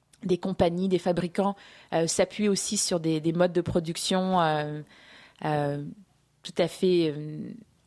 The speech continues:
euh, lamentables d'exploitation, avec, euh, certaines compagnies qui mettent des filets anti-suicides pour forcer les gens à, à rester au travail. Euh, après, il y a les lieux de vente qui sont, euh, généralement, euh, tout beaux, tout reluisants. Et puis, il y a la mise aux déchets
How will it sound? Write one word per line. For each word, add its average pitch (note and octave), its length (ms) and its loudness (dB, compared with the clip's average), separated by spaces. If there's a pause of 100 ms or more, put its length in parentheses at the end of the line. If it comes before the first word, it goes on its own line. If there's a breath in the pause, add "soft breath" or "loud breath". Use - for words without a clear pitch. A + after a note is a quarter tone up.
euh, D3+ 220 -2
lamentables E3 560 2
d'exploitation, E3+ 800 0
avec, D3+ 320 0
euh, D3+ 80 0 (340 loud breath)
certaines G3 380 2
compagnies F#3 480 2
qui - 180 -8
mettent E3 140 2
des D#3+ 100 2
filets F#3 640 2
anti-suicides E3+ 920 -4
pour E3 160 -4
forcer - 340 -2
les D#3+ 120 0
gens D#3+ 200 -2
à, D3+ 300 -4 (400)
à D3+ 60 -4
rester E3 260 -4
au E3+ 40 2
travail. F3 460 -2 (800 loud breath)
Euh, D#3+ 460 4
après, - 240 2
il G#3+ 40 4
y G3+ 40 6
a F#3 40 6
les F3 120 4
lieux F#3 200 4
de E3+ 60 -8
vente F3+ 500 0
qui - 120 -10
sont, E3+ 340 -4
euh, C#3+ 160 -2
généralement, D#3 720 -2
euh, D3 160 -4
tout - 140 -12
beaux, F#3 180 2
tout F3+ 160 -2
reluisants. E3 580 0 (100)
Et F#3+ 80 2
puis, - 180 -2
il A3 60 4
y G#3 40 8
a F3+ 40 6
la E3+ 100 4
mise F#3+ 240 2
aux F#3 60 4
déchets G3 420 2